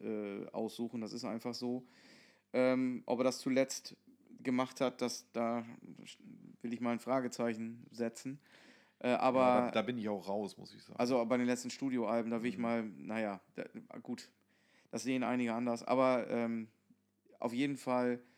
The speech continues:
Speaker 1: Randy Rhoads war zu dem Zeitpunkt natürlich der Gitarrengott schlechthin.
Speaker 2: Mhm.
Speaker 1: Das ist einfach so. Aus heutiger Sicht, äh, gibt es wahrscheinlich viel schnellere, viel bessere und so weiter, aber der hat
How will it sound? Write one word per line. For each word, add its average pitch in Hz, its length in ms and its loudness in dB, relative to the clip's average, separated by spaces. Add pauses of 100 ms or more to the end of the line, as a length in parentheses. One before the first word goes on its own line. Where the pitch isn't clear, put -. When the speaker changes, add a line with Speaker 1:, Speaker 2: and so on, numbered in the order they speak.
(380)
Speaker 1:
Randy 131 260 4
Rhoads 123 300 0
war 110 120 0
zu - 100 -10
dem 104 200 -4
Zeitpunkt 101 400 -6
natürlich 98 280 -10
der 110 180 -2
Gitarrengott 104 580 -4
schlechthin. 101 520 -6
Speaker 2:
Mhm. 120 40 -8
Speaker 1:
Das - 160 -10
ist 92 120 -10
einfach 107 320 -6
so. 120 340 -4 (360)
Aus - 140 -8
heutiger 120 380 2
Sicht, 120 440 -4
äh, 113 280 0
gibt 113 240 -10
es - 280 -8
wahrscheinlich 107 520 -6
viel 120 120 -2
schnellere, 110 420 -2
viel 120 140 -4
bessere 104 380 -4
und 104 160 -4
so 117 100 -4
weiter, 151 300 -2
aber 139 180 0
der 123 120 0
hat 135 120 -8